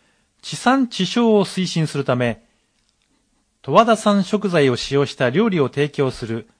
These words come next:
美味しい十和田グルメフェアを開催します。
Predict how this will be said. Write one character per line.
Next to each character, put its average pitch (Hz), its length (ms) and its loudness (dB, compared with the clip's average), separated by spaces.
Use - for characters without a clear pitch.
美 127 100 -2
味 247 140 0
し 214 440 -2
い 190 60 -4
十 - 160 -6
和 196 140 2
田 107 300 -2
グ 123 120 -4
ル 220 100 0
メ 247 160 2
フ - 160 -2
ェ 190 140 4
ア 127 120 4
を 95 160 -4
開 143 220 -2
催 117 180 -2
し 110 120 -10
ま 98 100 -4
す。 - 160 -20